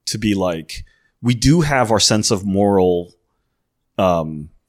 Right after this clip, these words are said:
integri-, or, or sense of morality and ri-, and right and wrong violated, but in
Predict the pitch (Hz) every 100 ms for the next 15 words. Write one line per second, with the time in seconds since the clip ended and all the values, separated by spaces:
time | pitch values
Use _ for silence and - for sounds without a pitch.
0 | - 107 98 113 104 104 107 - 104 -
1 | 151 143 113 101 98 104 113 101 92 90
2 | - _ _ _ _ _ _ - 104 92
3 | 101 110 98 92 - - 113 113 104 92
4 | 104 117 95 90 98 135 147 80 80 80
5 | 90 _ _ _ - 131 123 113